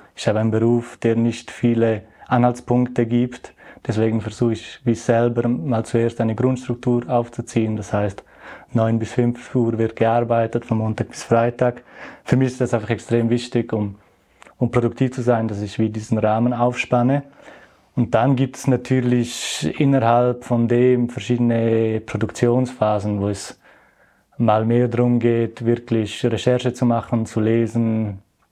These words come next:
Und dann gibt es Phasen, in denen ich wirklich acht Stunden am Tag am Schreibtisch sitzen muss und vor mich hin skizziere und, ja, Satzfragmente aufschreibe in meine Skizzenbücher. Das ist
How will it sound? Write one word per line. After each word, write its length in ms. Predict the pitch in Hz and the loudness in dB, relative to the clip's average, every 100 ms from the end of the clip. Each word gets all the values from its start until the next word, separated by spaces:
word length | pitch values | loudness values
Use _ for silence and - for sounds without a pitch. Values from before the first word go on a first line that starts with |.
| _ _ _ _ - - 123 | _ _ _ _ -20 -10 -4
Und 260 | 104 98 | -2 0
dann 140 | 104 104 | 0 0
gibt 220 | 104 - | 0 -4
es 80 | - | -2
Phasen, 380 | 110 110 104 | 0 0 0
in 140 | 107 104 | 0 0
denen 280 | 104 101 101 | 2 2 0
ich 220 | 101 - | -4 -4
wirklich 520 | 110 - 104 - - _ _ - | -4 -2 -4 -6 -12 _ _ -4
acht 240 | 113 - | -2 -2
Stunden 300 | - 113 104 | -2 -2 0
am 140 | 101 | -2
Tag 340 | - 101 101 101 | 0 0 0 -2
am 220 | 98 98 - _ - | -2 -4 -8 _ -8
Schreibtisch 420 | - 110 - 104 | -2 -2 -2 -4
sitzen 380 | 120 104 - 110 | -4 -2 -2 -2
muss 340 | 107 101 - | -2 -6 -4
und 480 | 101 95 95 - - - - - | -2 0 -2 -6 -20 -20 -20 -12
vor 160 | - 104 | -6 -4
mich 160 | 101 | -4
hin 180 | - 113 | -2 -2
skizziere 760 | - - - - 110 110 104 101 | -2 -8 -4 -2 0 0 0 -2
und, 280 | 101 98 - - - - - - - | -4 -6 -14 -20 -20 -20 -20 -20 -4
ja, 240 | 117 107 104 | 0 0 0
Satzfragmente 920 | - 107 - 117 - 110 107 98 107 | 0 -2 -2 -4 0 0 0 2 0
aufschreibe 600 | 110 - 107 104 104 104 | 0 -2 -2 0 0 -2
in 160 | 101 | 0
meine 220 | 104 104 101 | 0 -2 -2
Skizzenbücher. 680 | - 117 - 107 107 101 | -2 -4 -2 -2 -2 -2
Das 220 | 104 107 107 | -2 -2 -2
ist 260 | 104 - | -6 -12